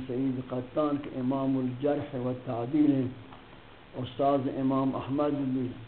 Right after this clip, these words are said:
استاذ ابلاہ محدثین دنیا بھی۔ پدا آئی بار ہے کہ بوشی کے حدیث نظام تھا، چند اندازیں احمقیں گیا پیشی کسی ما کسے ہیں کہ ایک بوشی بابا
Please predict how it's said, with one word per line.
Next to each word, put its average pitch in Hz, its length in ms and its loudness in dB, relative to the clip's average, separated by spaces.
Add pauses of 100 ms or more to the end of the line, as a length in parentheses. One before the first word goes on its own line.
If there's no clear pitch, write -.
(200)
استاذ 143 520 0
ابلاہ 131 560 -2
محدثین 135 880 0
دنیا 139 440 2
بھی۔ 143 340 2 (920)
پدا 135 400 2
آئی 165 180 6
بار 160 280 6
ہے 151 160 4 (100)
کہ 151 160 0
بوشی 147 300 -2
کے 147 60 -2
حدیث 143 400 2
نظام 139 540 2
تھا، 160 280 4 (460)
چند 147 140 -2
اندازیں 135 480 0
احمقیں 127 500 0 (100)
گیا 123 120 -2 (120)
پیشی 127 380 -6
کسی 127 320 -2
ما 123 160 0 (760)
کسے 151 320 0
ہیں 151 120 2 (100)
کہ 139 60 0
ایک 131 180 0
بوشی 135 240 -2
بابا 135 340 4